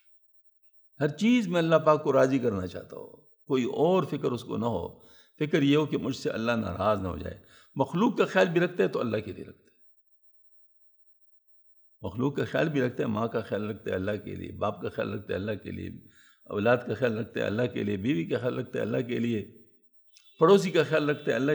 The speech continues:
کے لیے، رشتہ دار کا خیال رکھتا ہے اللہ کے لیے، اپنا خیال رکھتا ہے اللہ کے لیے۔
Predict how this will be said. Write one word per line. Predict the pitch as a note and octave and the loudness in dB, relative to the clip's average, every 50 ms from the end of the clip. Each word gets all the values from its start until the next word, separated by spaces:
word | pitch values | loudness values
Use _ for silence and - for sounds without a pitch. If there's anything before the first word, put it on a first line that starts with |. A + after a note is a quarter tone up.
| C#3+ - | 0 0
کے | C#3+ C3 | -2 0
لیے، | B2+ B2+ | 0 0
رشتہ | A#2+ - - A#2 | -2 -2 -2 2
دار | A#2 C3+ D#3+ | 2 4 4
کا | D#3 - D3 | 2 0 -2
خیال | B2+ C#3 C3+ C3+ C3 | 0 0 0 0 0
رکھتا | C3+ - - B2+ | -4 -4 -2 -2
ہے | B2 | -2
اللہ | A#2 A#2+ C#3+ | 0 0 0
کے | D3 B2 C#3 C3 | 0 0 0 0
لیے، | A#2+ B2 B2 A2+ G#2 - - - - - _ _ _ _ _ _ _ _ _ _ _ _ - | 0 0 0 0 -2 -4 -8 -12 -20 -20 _ _ _ _ _ _ _ _ _ _ _ _ 0
اپنا | - - D4 C#4 B3 A#3 | 0 2 4 4 4 4
خیال | F3+ G#3+ G#3 G3 G3 F#3+ | 6 6 4 6 6 4
رکھتا | E3+ C#3+ C#3+ E3+ | 0 0 2 2
ہے | D#3 | 4
اللہ | C3+ C3+ C3 | 4 4 4
کے | B2 A#2+ A#2 A2+ | 4 2 2 0
لیے۔ | G#2+ G2+ G2 | -2 -2 -4